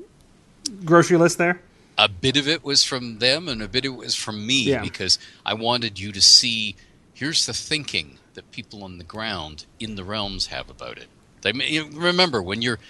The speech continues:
Speaker 2: when you're hearing these conversations, some of those people might be lying, or they might be mistaken.
Speaker 1: Right.
Speaker 2: It might just be their way of seeing it. In the same way that so-,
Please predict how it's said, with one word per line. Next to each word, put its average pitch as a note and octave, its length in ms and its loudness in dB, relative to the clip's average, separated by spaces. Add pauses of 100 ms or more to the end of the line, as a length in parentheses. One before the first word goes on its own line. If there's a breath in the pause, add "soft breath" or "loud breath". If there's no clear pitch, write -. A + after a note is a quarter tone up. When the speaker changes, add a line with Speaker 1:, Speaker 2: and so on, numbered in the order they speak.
(140 soft breath)
Speaker 2:
when A#2 160 0
you're A2+ 240 2 (420)
hearing E3+ 440 0
these A#2 180 4
conversations, G#2+ 960 0 (920)
some F#3 200 4
of G#3+ 80 -8
those C#3+ 140 2
people G#2+ 300 -8
might F2+ 220 -8
be E2 100 -6
lying, F2+ 380 -4 (360)
or G#2 120 -2
they G#2 100 4
might G#2+ 220 -4
be G2+ 100 -6
mistaken. F2+ 560 0 (200)
Speaker 1:
Right. A2+ 280 -12
Speaker 2:
It F2 80 -14
might A#2 140 0
just - 180 2
be G2 100 0
their G#2 220 0
way F2+ 180 -4
of D2 80 0
seeing B2 300 4
it. D2+ 160 -6
In G2+ 60 -16
the A#2+ 120 -4
same F#3+ 280 0
way A#2+ 160 -4
that F2 160 -4 (960 loud breath)
so-, - 260 4